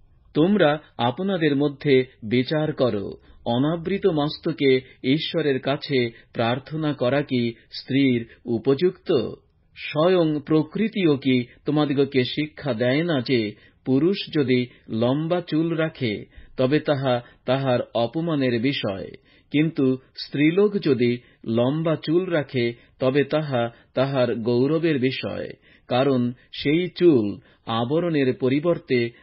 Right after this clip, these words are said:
তাহাকে দেওয়া হইয়াছে। কিন্তু কেহ যদি বিবাদী হওয়া বিহিত বোধ করে, তবে এই প্রকার ব্যবহার আমাদের নাই এবং ঈশ্বরের মণ্ডলীগণেরও নাই। প্রভুর ভোজের বিষয়।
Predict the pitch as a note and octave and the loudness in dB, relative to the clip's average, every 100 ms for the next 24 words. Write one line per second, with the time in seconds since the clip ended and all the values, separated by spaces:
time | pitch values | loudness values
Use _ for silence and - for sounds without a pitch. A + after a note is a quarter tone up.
0 | _ C3+ C#3+ C#3+ C3+ A#2+ A2+ _ C3 A2 | _ -6 -4 -4 -2 -2 -2 _ -8 -4
1 | A2 C3 C#3+ C#3+ B2+ A#2 - G#2 G2 - | -2 -2 -2 0 0 0 -4 -8 -8 -14
2 | - _ _ _ D3+ E3+ D#3+ C3+ B2+ _ | -20 _ _ _ 2 2 2 0 -2 _
3 | _ D3 E3 G3+ E3+ B2+ C3 B2+ - - | _ 2 6 6 6 4 2 0 -8 -6
4 | A2 B2+ C3+ D#3+ F3 F3+ C#3 C#3 A#2+ A#2+ | 2 2 4 0 0 -4 -2 0 0 -4
5 | _ _ B2 B2+ C#3 G3 E3+ B2+ A#2+ D3 | _ _ -2 0 2 0 0 0 2 2
6 | E3+ D3 D3 A#2 G#2+ - - _ - C#3+ | 0 -2 -2 0 -2 -6 -14 _ -2 4
7 | C3+ B2+ B2+ - - C3 D3+ F#3 E3+ D#3 | 6 4 0 -6 2 4 2 0 -2 0
8 | C3 A2+ A#2+ C#3+ D3+ C#3 A#2+ B2 - - | 0 0 0 -2 -4 -2 -2 -4 -14 -6
9 | B2 C3+ B2+ B2 A#2 C3 A#2 G2+ F#2+ - | -2 0 2 0 2 0 -2 -4 -10 -16
10 | - - C#3 C3 B2+ C3 D#3+ - F3 C#3 | -20 -8 -2 2 2 2 -2 -2 2 2
11 | C3 C3 - - A#2+ A#2+ B2+ D3 E3+ F3+ | 2 -2 -10 -2 0 0 0 0 0 0
12 | C#3+ C#3 D#3+ D3+ A2+ G#2+ _ - A#2+ C3 | 0 0 0 0 -2 -4 _ -2 0 0
13 | A2 F#2+ E2+ - _ _ _ - D3 D#3+ | 0 -6 -14 -20 _ _ _ 0 4 4
14 | E3+ G#3+ D3+ D#3+ D#3+ C3+ B2 C3+ A#2+ F#2+ | 2 -2 0 0 2 2 2 0 -4 -6